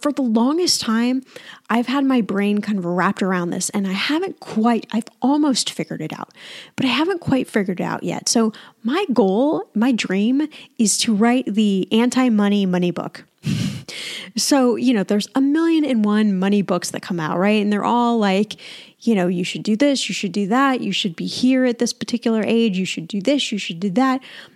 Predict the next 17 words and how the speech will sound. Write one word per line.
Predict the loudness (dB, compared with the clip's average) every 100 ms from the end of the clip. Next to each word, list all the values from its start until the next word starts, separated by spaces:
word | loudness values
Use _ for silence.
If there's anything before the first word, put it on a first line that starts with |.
| _
And | 2 2
they're | 2
great | -4 -14 -4 0 2 0 -2
'cause | -2
they | 0
provide | 0 2 2 2 2 0 -2
a | -4
lot | -2 -2
of | -2
great, | -2 0 0 -2 -8 -20 -20 -20 _
uh, | -2 -2 -2
resources, | 0 4 4 4 2 0 2 0 0
a |
lot | 0 0 2
of | 2
great | 0 -2
information. | -4 -4 -2 2 2 4 2 2 2